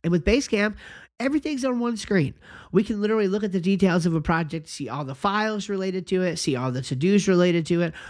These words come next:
all the messages with the client back and forth. And if you scroll down on your project screen,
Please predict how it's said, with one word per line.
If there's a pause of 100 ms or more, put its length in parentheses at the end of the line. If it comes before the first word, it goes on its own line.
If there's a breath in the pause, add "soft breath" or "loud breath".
(200 loud breath)
all
the
messages
with
the
client
back
and
forth. (400 loud breath)
And
if
you
scroll
down
on
your
project
screen,